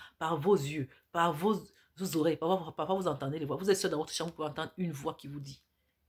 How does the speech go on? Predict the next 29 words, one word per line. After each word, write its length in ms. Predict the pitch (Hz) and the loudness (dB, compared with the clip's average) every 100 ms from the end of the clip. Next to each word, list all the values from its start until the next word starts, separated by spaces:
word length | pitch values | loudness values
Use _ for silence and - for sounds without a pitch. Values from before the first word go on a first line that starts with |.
| _ - | _ -6
clairement. 640 | 196 175 160 156 165 - _ _ _ _ - _ | -4 -2 -6 -6 -10 -14 _ _ _ _ -20 _
Parfois 240 | 190 254 | 2 4
c'est 100 | 254 | 6
les 140 | 175 156 | 6 6
rêves, 240 | 165 139 | 4 2
chacun 320 | - 185 285 | 0 2 4
a 20 | |
son... 240 | 277 190 160 - - _ _ _ _ _ _ _ _ _ _ _ | 2 0 -6 -10 -20 _ _ _ _ _ _ _ _ _ _ _
Parfois 220 | - 254 | -4 -2
c'est... 320 | 220 - - _ _ | 0 -2 -6 _ _
Donc 240 | 185 226 - _ | 0 0 -2 _
chacun 340 | - 220 220 320 | -4 -4 -2 0
a 80 | 269 | 0
son 200 | 247 202 | 0 -2
canal 540 | - 175 170 202 226 226 _ _ | -2 -4 0 2 2 -2 _ _
d'information. 680 | 147 151 - 151 131 - 139 _ _ _ _ | -4 -2 -2 -2 -2 -2 -6 _ _ _ _
C'est 140 | - 202 | -4 0
à 60 | |
vous 160 | 202 294 | 2 2
de, 80 | 208 | 2
de, 180 | 139 165 | -2 0
de 160 | 165 | 2
savoir, 400 | 170 170 156 202 | 4 2 6 6
le, 180 | 180 170 | 6 2
le 260 | 175 180 190 | 0 4 6
mien 180 | 190 233 | 8 6
c'est, 220 | 226 135 - | 4 -8 -6
c'est 80 | |
lequel. 360 | 147 135 170 - | -6 -2 -4 -6